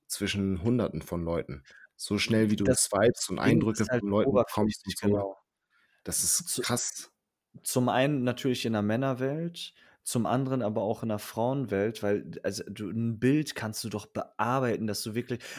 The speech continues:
Speaker 2: w-, das ist ja
Speaker 1: Ja,
Speaker 2: auch
Speaker 1: aber jetzt
Speaker 2: so
Speaker 1: mal
Speaker 2: eins
Speaker 1: abgesehen
Speaker 2: der
Speaker 1: von
Speaker 2: Klischees,
Speaker 1: Aussehen.
Speaker 2: ne? Ja.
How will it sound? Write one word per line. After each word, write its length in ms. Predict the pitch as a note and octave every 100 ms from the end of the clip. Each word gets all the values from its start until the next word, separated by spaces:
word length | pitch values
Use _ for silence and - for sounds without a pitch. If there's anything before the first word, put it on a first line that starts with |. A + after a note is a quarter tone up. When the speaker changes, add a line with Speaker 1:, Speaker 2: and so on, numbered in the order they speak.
| -
Speaker 2:
w-, 200 | A#2+ -
das 220 | A#2+ C3+ -
ist 140 | E3+
ja 80 | C#3+
Speaker 1:
Ja, 60 |
Speaker 2:
auch 20 | B2
Speaker 1:
aber 80 |
jetzt 160 | A#2 A#2
Speaker 2:
so 100 | C#3+
Speaker 1:
mal 20 |
Speaker 2:
eins 300 | B2+ C#3+ B2+
Speaker 1:
abgesehen 80 | A#2+
Speaker 2:
der 60 | -
Speaker 1:
von 120 | B2+
Speaker 2:
Klischees, 0 |
Speaker 1:
Aussehen. 520 | C3 D3+ B2+ - - - _ A#2
Speaker 2:
ne? 80 | A#2+ _ _
Ja. 380 | A#2+ A#2+ A2+ A2+